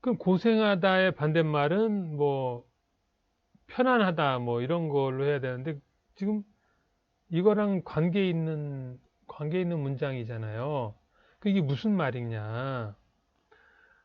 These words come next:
"남부지방 가뭄으로 인해 산간 매우 건조하다." 이러면은요, 산불, 불이 나기 쉬워요.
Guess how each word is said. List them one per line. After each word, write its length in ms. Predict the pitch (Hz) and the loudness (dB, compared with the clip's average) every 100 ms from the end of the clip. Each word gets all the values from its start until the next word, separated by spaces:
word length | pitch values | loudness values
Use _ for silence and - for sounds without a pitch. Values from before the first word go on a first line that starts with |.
| _ _ _ _ - | _ _ _ _ -2
"남부지방 560 | 165 196 - 190 214 | 0 2 0 -2 -2
가뭄으로 540 | - - 196 226 208 196 | -2 4 6 6 4 2
인해 140 | 185 | 0
산간 420 | - 233 214 156 | -2 -2 0 0
매우 180 | 160 170 | 2 2
건조하다." 440 | - 156 139 135 139 | 2 -2 0 -2 -2
이러면은요, 840 | 147 147 156 180 160 170 170 117 _ _ - _ _ | -2 -4 -4 -2 -2 -2 -4 -8 _ _ -20 _ _
산불, 520 | - 262 262 208 - _ _ _ _ _ - _ _ _ _ _ _ _ _ _ _ _ _ _ _ _ | 0 2 6 4 4 _ _ _ _ _ -20 _ _ _ _ _ _ _ _ _ _ _ _ _ _ _
불이 460 | - 220 262 233 170 | 4 6 8 6 4
나기 260 | 139 127 | 2 -2
쉬워요. 520 | 113 220 180 117 104 | -6 -2 0 0 -6